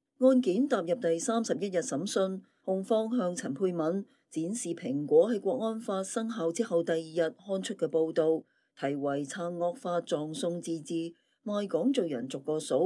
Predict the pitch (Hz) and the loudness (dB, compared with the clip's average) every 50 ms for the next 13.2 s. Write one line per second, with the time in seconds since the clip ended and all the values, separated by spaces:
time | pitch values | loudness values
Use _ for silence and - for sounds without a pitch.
0 | 202 196 - _ _ _ _ _ - - 160 - - - 127 127 - 175 - - | 2 0 -2 _ _ _ _ _ -2 -2 -2 -2 -2 -4 -4 -4 -4 -4 -4 -2
1 | 170 165 - 180 170 175 165 - 151 156 165 175 143 143 151 170 190 185 - 196 | -2 -2 0 -2 -4 -4 -6 -6 -4 -4 -2 -2 -2 -2 -2 -2 -4 -4 -6 -6
2 | 190 190 196 190 - - 165 165 - 139 147 180 - 175 165 165 147 135 135 139 | -6 -6 -6 -6 -4 -2 -2 -2 -2 -4 -4 -4 -4 -4 -4 -4 -4 -4 -4 -4
3 | 143 139 135 - _ _ _ - 170 165 170 170 220 214 214 233 269 269 269 - | -4 -6 -10 -18 _ _ _ 2 2 2 2 2 -2 -2 2 2 2 2 2 0
4 | - 131 139 143 160 - 143 135 135 143 139 - - - 131 139 135 131 131 147 | 0 -2 -4 -4 -4 -4 -4 -4 -4 -4 -4 -4 -4 -4 -4 -6 -4 -4 -4 -2
5 | 190 196 151 143 147 147 139 - _ _ _ _ _ _ _ _ _ _ - 170 | -2 0 0 0 0 -2 -4 -8 _ _ _ _ _ _ _ _ _ _ -8 -6
6 | 139 160 185 165 165 156 147 165 190 190 - 175 170 165 - 190 196 196 196 - | -4 -2 -2 -2 -2 -2 -4 -4 -6 -4 -2 -2 -2 -2 -2 -4 -4 -4 -6 -6
7 | - 131 147 151 160 - 196 196 175 170 170 165 - _ _ _ _ _ - 180 | -4 -4 -4 -4 -4 -4 -4 -2 -2 -2 -2 -2 -4 _ _ _ _ _ 2 2
8 | 170 156 160 156 160 156 - 170 170 170 170 170 170 160 160 156 160 156 190 196 | 2 4 2 -4 -4 2 4 6 6 6 6 2 2 2 2 0 0 -2 -4 -4
9 | 208 147 - 135 131 139 170 185 165 165 185 185 170 139 143 165 185 190 156 131 | -4 -6 -8 -8 -8 -6 -6 -6 -6 -6 -6 -4 -4 -2 0 0 0 0 0 -2
10 | 139 135 170 170 170 196 202 196 196 - 175 165 160 165 185 196 185 165 147 147 | -4 -4 -6 -8 -6 -6 -6 -6 -4 0 0 0 0 0 -4 -6 -6 -6 -6 -6
11 | - - 147 151 156 - - - 151 170 - 170 170 175 170 _ _ _ _ _ | -6 -6 -6 -6 -6 -6 -4 -6 -6 -2 0 0 0 0 -2 _ _ _ _ _
12 | _ _ _ _ - 165 165 170 165 - 196 196 190 190 - 220 220 151 151 - | _ _ _ _ 2 2 2 2 2 0 0 0 0 0 -4 -4 -4 -4 -6 -4
13 | 151 127 131 117 | -4 -4 -4 -2